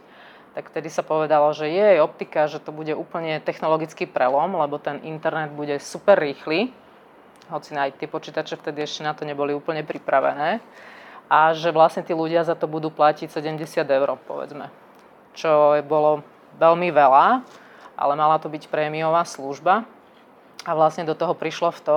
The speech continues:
že zrazu U P C, neviem, koľký z vás máte možno doma internet u-, od U P C, okrem televízie začali ponúkať internet, že za devätnásť eur v tej dobe, alebo za šesťsto korún slovenských. Že ako je to možné?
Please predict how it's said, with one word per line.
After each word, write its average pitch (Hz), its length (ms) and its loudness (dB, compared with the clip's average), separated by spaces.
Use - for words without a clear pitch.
že 156 180 0
zrazu 156 400 0
U 175 80 -6
P 170 180 -2
C, 160 380 2
neviem, 147 260 -10
koľký 156 320 -10
z 151 80 -16
vás 143 220 -4
máte 151 260 -12
možno 151 300 -14
doma 143 240 -8
internet 151 400 -10
u-, 143 180 -12
od 156 160 -6
U - 20 -10
P 165 220 -4
C, 160 400 0
okrem 160 320 -4
televízie 160 720 2
začali 165 400 0
ponúkať 156 800 0
internet, 160 560 -4
že 143 160 -10
za 147 80 -4
devätnásť 143 560 -8
eur 139 240 -4
v - 320 -20
tej 127 160 -12
dobe, 131 240 -4
alebo 131 240 -4
za 147 80 -12
šesťsto 139 480 -14
korún 147 320 -4
slovenských. 139 640 -8
Že 151 80 -6
ako 160 240 0
je 170 80 2
to 170 160 -2
možné? 143 360 -6